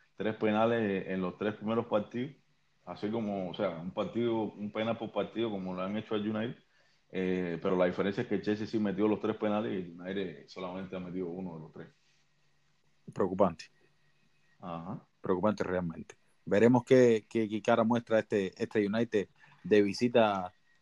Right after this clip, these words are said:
Speaker 2: ante, ante los Santos del Southampton.
Speaker 1: Así es.
Speaker 2: El, el próximo partido, que por supuesto ya esto fue un partido, el, el, el,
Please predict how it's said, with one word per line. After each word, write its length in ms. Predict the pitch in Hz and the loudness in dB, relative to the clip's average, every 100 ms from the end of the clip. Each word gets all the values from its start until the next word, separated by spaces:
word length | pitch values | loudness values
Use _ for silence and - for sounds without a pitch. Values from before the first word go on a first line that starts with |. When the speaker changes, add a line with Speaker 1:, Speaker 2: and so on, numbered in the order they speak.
| _ - | _ -8
Speaker 2:
ante, 440 | 104 104 104 101 98 | -6 0 0 0 -4
ante 180 | 98 98 | -4 -2
los 140 | 98 | 0
Santos 320 | 123 120 104 98 | 2 2 2 0
del 80 | |
Southampton. 520 | 92 95 98 92 90 - _ _ _ _ - _ _ _ _ _ _ _ | 0 -4 -2 -6 -8 -18 _ _ _ _ -20 _ _ _ _ _ _ _
Speaker 1:
Así 460 | 82 76 - 87 92 | -14 -14 -14 -10 -8
es. 260 | 82 - _ _ _ _ _ _ _ _ _ _ _ _ _ _ _ _ _ _ _ | -10 -18 _ _ _ _ _ _ _ _ _ _ _ _ _ _ _ _ _ _ _
Speaker 2:
El, 360 | - 107 104 98 110 | -2 0 0 -2 0
el 160 | 107 | 0
próximo 380 | - 117 151 139 | 4 6 6 6
partido, 480 | 104 - 156 151 220 _ _ _ _ _ | 4 8 8 8 4 _ _ _ _ _
que 140 | 101 | 0
por 160 | 95 98 | 2 -2
supuesto 320 | 90 127 120 | 4 4 6
ya 80 | 113 | 4
esto 160 | 120 | 4
fue 140 | - 123 | 0 2
un 60 | |
partido, 720 | 117 98 - 120 120 101 85 - _ _ _ _ | 4 2 2 2 4 2 0 -10 _ _ _ _
el, 260 | 92 95 - | -4 -4 -2
el, 260 | 98 101 98 | 0 0 -2
el, 420 | 104 101 95 87 | -2 0 0 -4